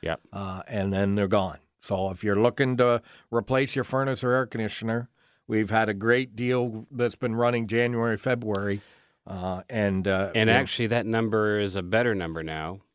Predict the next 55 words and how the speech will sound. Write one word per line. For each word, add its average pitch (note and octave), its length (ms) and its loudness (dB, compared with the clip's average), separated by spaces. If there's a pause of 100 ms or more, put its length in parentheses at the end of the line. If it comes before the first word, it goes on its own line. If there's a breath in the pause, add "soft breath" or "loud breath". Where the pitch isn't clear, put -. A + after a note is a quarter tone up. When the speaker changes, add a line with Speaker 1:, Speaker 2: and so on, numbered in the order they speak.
(420)
Speaker 1:
Instead F#2 400 -2
of F#2+ 80 -2
it E2+ 140 -6
being F#2+ 180 0
eleven F#2 340 0
eighty-eight, F#2 520 0 (520)
it's E2+ 200 -10 (140)
probably G#2+ 320 2
you F#2 100 -2
can F2 200 -8
get E2+ 140 -2
a E2 60 -6
furnace F#2 480 -6
and F2 120 -6
air F#2 320 0
for F2 540 -2 (560)
a F2+ 40 -10
little F#2 200 -4
over F2+ 260 -2
six - 280 -12
hundred F#2 180 -6
bucks - 500 -8
Speaker 2:
with G#2 300 0
the G2+ 540 4
Speaker 1:
with G2 160 0
the F#2+ 80 -2
new G#2 180 2
program F#2+ 540 0 (500)
Speaker 2:
that's, - 380 -12 (100)
that's G2+ 260 -6
out F#2+ 200 -6
there. F2 200 -10
So G2+ 420 4
if - 360 -20
you're A#2 220 6
interested, D3+ 600 2
you, A2+ 200 0
you A#2 120 0
know, A2+ 120 0
you're G#2+ 160 -2
thinking C3+ 340 -4
your C3 120 2
air C3 120 4
conditioner C3+ 540 -2
may C3 180 0
not C3+ 220 0
make C3+ 220 0
it C#3 120 -6
through C3+ 160 -2
the B2+ 100 -2
summer, D3+ 480 2
or A2 120 2
your G2+ 160 0
furnace C3 520 0
isn't, B2 480 -2